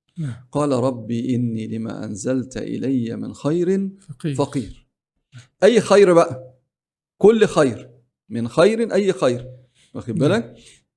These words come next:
Speaker 2: "ربي إني لما أنزلت إلي من خير فقير."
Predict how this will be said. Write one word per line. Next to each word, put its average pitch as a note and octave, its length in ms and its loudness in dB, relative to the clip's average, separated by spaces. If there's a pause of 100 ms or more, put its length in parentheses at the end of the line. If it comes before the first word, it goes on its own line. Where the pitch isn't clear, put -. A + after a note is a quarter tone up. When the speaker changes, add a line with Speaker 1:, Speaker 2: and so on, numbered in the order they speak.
Speaker 2:
"ربي C3+ 300 0
إني D3 180 2
لما C#3 260 -2
أنزلت C3+ 340 -2
إلي C#3 300 0
من B2 180 0
خير A#3 560 0 (380)
فقير." C#3+ 540 0